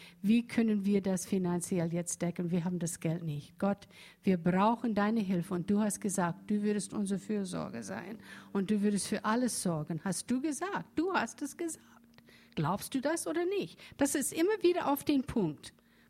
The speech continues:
Ko-, glaubst du das, was Gottes Wort sagt oder nicht? Und wenn du das glaubst, dann sagt ihr, und Herr Jesus, wir danken dir. Es wird gedeckt. Du,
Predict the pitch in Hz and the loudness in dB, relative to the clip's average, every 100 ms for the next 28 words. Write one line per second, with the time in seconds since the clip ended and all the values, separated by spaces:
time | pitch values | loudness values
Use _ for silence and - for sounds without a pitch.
0 | - - 269 - 294 339 - 247 190 165 | -4 0 0 2 2 2 0 -2 0 -2
1 | - 180 - 156 170 - 170 160 - 165 | -4 -6 -4 -4 -4 -6 -6 -6 -4 -6
2 | 147 - 156 147 147 135 - - - - | -6 -6 -6 -6 -6 -10 -14 -20 -20 -20
3 | - _ - - - 208 190 240 240 214 | -20 _ -20 -20 -6 -4 2 2 4 2
4 | 202 - 226 262 202 156 - - 190 180 | 0 -2 2 4 2 0 -6 -2 0 0
5 | 185 185 175 185 185 196 190 170 190 175 | -2 -2 -4 -2 -2 -2 -2 -4 -6 -4
6 | 190 185 170 160 160 151 156 - - - | -2 -2 -6 -8 -8 -10 -12 -20 -20 -10
7 | - 185 - 208 233 - 226 180 160 151 | -4 -4 0 2 2 0 -2 0 -2 -4
8 | - - 226 254 240 | -8 -2 2 2 2